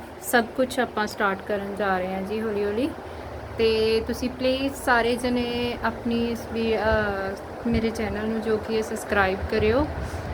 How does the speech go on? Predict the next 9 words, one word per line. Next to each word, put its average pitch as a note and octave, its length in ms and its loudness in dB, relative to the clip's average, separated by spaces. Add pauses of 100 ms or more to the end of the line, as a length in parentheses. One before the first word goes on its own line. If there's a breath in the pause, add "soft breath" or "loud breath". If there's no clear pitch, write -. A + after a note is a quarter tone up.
(200)
ਤੇ B3 300 6 (120)
ਪਲੀਜ਼ D4+ 380 4 (120)
ਕੁਮੈਂਟ C4 560 4
ਔਰ C4 160 4
ਲਾਈਕ A3+ 360 6
ਜ਼ਰੂਰ A#3 240 2 (100)
ਕਰਿਆ G3+ 240 4
ਕਰੋ G3+ 320 -2
ਜੀ। C#4 140 2